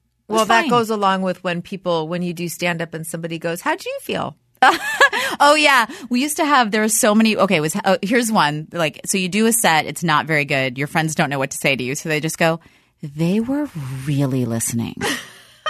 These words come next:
Speaker 1: They, you had them engaged. And they're gonna think. They're
Speaker 2: Yeah.
Speaker 1: gonna think about this later,
Speaker 2: Yeah.
Speaker 1: and it's
Speaker 2: It
Speaker 1: gonna
Speaker 2: was
Speaker 1: hit 'em.
Speaker 2: really quiet
Speaker 1: It
Speaker 2: in a
Speaker 1: was
Speaker 2: good
Speaker 1: in a
Speaker 2: way.
Speaker 1: good way.
Speaker 2: Yeah.
Speaker 1: Like, people were really, like,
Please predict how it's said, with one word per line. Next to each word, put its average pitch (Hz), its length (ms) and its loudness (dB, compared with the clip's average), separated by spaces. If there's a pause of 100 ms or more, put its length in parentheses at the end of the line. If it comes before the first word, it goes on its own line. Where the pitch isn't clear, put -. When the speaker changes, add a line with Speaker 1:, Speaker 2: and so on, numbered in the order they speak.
(120)
Speaker 1:
They, 233 260 6
you 302 240 4
had 277 360 4
them 160 360 4
engaged. 127 880 -4 (300)
And 240 160 6
they're 320 100 4
gonna 554 220 -6 (220)
think. 254 340 0 (520)
They're 190 120 0
Speaker 2:
Yeah. - 60 4
Speaker 1:
gonna - 160 4
think 269 280 2
about 180 280 2
this 151 180 -2
later, 147 240 0
Speaker 2:
Yeah. 143 120 2
Speaker 1:
and 135 100 0
it's - 100 -8
Speaker 2:
It - 40 0
Speaker 1:
gonna 294 100 4
Speaker 2:
was 240 120 6
Speaker 1:
hit 175 100 2
'em. 143 40 2
Speaker 2:
really 233 240 2
quiet 160 640 0
Speaker 1:
It 262 60 2
Speaker 2:
in 285 60 2
a - 40 2
Speaker 1:
was 302 120 0
Speaker 2:
good 170 260 0
Speaker 1:
in 226 140 6
a - 20 6
Speaker 2:
way. 220 40 6
Speaker 1:
good 208 200 4
way. 160 340 0
Speaker 2:
Yeah. 147 320 -4
Speaker 1:
Like, 208 180 -2
people 262 360 0
were 262 140 4
really, 175 760 2
like, 139 340 -4